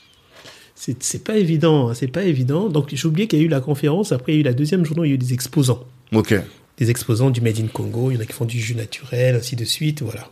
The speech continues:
Speaker 1: Ils se
Speaker 2: Mhm.
Speaker 1: voient, ils, ils échangent. Après, il y a eu des artistes qui sont venus chanter, rumba congolaise,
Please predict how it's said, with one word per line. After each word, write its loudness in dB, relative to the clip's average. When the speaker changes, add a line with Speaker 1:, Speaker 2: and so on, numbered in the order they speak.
Speaker 1:
Ils 6
se 4
Speaker 2:
Mhm. 4
Speaker 1:
voient, 2
ils, -2
ils -6
échangent. -8
Après, 0
il 6
y 6
a 4
eu 4
des 2
artistes -6
qui -8
sont -2
venus 2
chanter, 2
rumba 4
congolaise, 2